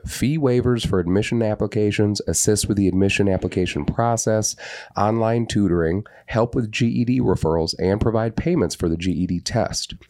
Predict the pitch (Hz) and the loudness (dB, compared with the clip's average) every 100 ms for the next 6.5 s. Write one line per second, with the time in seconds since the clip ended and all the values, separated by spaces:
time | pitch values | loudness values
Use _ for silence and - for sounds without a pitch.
0 | - - - - - 143 185 117 95 90 | -16 -16 -10 -4 -2 2 4 4 4 2
1 | 85 82 82 80 85 101 143 143 117 104 | 2 0 -2 -2 2 2 2 0 0 0
2 | 90 82 82 - 80 - 76 92 117 117 | 2 2 0 0 -4 -2 0 0 0 -2
3 | - 135 107 82 - 82 87 - - 87 | -4 -2 0 0 -2 -4 -4 -8 -4 -2
4 | 85 85 117 135 92 90 98 117 120 127 | 0 0 2 2 0 0 0 0 0 -2
5 | - 98 113 117 113 117 87 78 80 76 | -2 0 0 0 0 0 -2 -2 -4 -2
6 | 69 78 - - 85 | -4 -4 -8 -8 -10